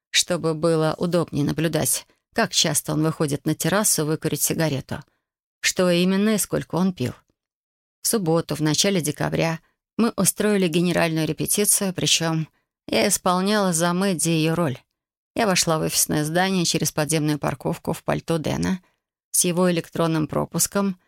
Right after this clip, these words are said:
и, чтобы избежать камер в лифте, направилась мимо тренажерного зала на лестницу — по которой поднялась прямо на крышу. Тем временем Хелен, топтавшаяся у входа, периодически заглядывала в вестибюль через стеклянную дверь,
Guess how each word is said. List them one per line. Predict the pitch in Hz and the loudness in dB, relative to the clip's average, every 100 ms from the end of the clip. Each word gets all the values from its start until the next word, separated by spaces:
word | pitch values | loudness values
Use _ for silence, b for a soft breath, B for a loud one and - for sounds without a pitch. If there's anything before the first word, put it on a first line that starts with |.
| _ _ | _ _
и, | - | -4
чтобы | 160 196 170 | 0 0 0
избежать | 170 165 170 180 - | 0 2 2 2 0
камер | - 170 165 170 | -2 0 0 0
в | |
лифте, | 196 220 - | 0 -2 -2
направилась | 151 160 185 196 175 170 - | 0 0 0 0 2 0 0
мимо | 175 170 | 0 0
тренажерного | 165 165 165 160 170 156 160 | -2 -2 0 0 0 0 0
зала | 156 160 156 | 0 0 0
на | 175 | 0
лестницу — | 151 - - - - - _ _ _ _ | 0 -2 -4 -4 -4 -8 _ _ _ _
по | - | -6
которой | 175 180 180 170 | -2 -2 0 -2
поднялась | 170 156 170 180 190 | -2 0 0 0 -2
прямо | - 170 175 | -2 -2 0
на | 143 | -2
крышу. | - - - 151 - _ _ _ _ _ | -4 -2 -2 -4 -18 _ _ _ _ _
Тем | - 190 | -2 0
временем | 196 190 185 185 | 2 2 2 2
Хелен, | 180 254 226 123 - | 0 0 0 -2 -4
топтавшаяся | 160 - - 160 - 151 151 160 | -4 -2 -2 -2 0 0 0 -2
у | |
входа, | 165 - 156 151 - _ _ _ _ | -4 -4 -4 -4 -12 _ _ _ _
периодически | 180 175 180 233 - - | 0 2 2 2 2 0
заглядывала | 165 170 170 190 180 180 175 | 0 0 2 2 2 2 2
в | |
вестибюль | 170 - 165 208 214 | 0 -2 0 0 0
через | 160 156 | -2 -2
стеклянную | - 175 175 185 202 | -2 -2 0 2 0
дверь, | 185 143 | 2 0